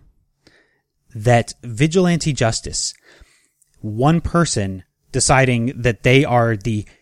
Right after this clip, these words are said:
judge, jury, and executioner, to borrow a phrase from Judge Dredd,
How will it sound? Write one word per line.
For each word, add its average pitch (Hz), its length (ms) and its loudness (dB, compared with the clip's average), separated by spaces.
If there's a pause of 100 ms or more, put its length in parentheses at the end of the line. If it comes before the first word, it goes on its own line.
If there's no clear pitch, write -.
(140)
judge, 120 420 0
jury, 139 460 2
and 120 160 -2
executioner, 131 1000 0 (180)
to 120 60 0
borrow 107 400 2
a 95 240 -2
phrase 110 500 -2
from 107 180 -6
Judge 104 300 0
Dredd, 104 320 2